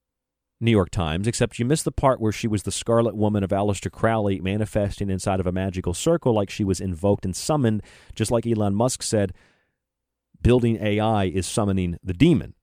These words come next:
And the whole entire presentation was about Microsoft's virtual reality system, which will connect you to the computer more directly with the A I hive mind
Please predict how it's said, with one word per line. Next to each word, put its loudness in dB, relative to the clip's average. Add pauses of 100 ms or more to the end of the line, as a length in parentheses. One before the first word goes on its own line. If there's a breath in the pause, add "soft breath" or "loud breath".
(580)
And 0
the 0
whole 6
entire 2
presentation 2
was 2
about 0
Microsoft's 0
virtual 2 (140)
reality 2
system, -2 (680)
which 0
will 2
connect -2
you 4
to 2
the 0
computer 0
more 2
directly 0 (200 soft breath)
with 4
the 0
A 0
I 0
hive -2
mind 0